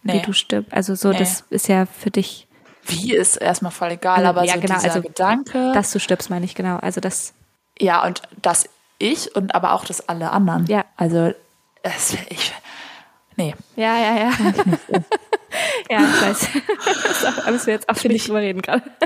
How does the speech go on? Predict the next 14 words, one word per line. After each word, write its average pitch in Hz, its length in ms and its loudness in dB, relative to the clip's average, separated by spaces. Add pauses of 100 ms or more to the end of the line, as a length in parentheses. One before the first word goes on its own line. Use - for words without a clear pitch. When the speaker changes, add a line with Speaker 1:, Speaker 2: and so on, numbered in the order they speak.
(340)
Speaker 2:
Find - 160 -10
ich - 260 -10
ganz, 311 480 -2
ganz - 580 -2 (760)
eklig. 180 560 -2
Speaker 1:
Ja. 220 260 4 (1000)
Ja, 214 180 0 (560)
genau. 190 380 0 (260)
Speaker 2:
Deswegen 277 280 0
hab 277 80 2
ich 277 60 -2
ja 240 100 2
auch 240 60 0
früher 247 440 0